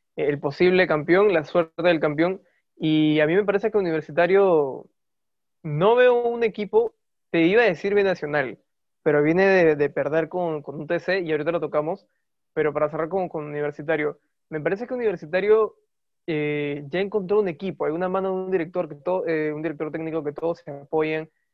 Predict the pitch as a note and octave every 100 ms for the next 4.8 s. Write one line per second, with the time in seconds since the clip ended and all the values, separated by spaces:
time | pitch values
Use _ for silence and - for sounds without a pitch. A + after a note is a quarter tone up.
0 | _ E3 D3+ D3+ D#3+ D#3 D#3 D3+ C#3+ D#3
1 | D3+ D3+ D#3 C#3 - D#3+ D#3+ D3+ D#3 D3+
2 | D3 D3+ C#3+ D#3+ D#3 D3 D3+ D3+ D#3 D#3
3 | D#3 _ _ _ - - - D3 D#3 C#3+
4 | G3+ E3+ D3+ D#3 D3+ - - E3+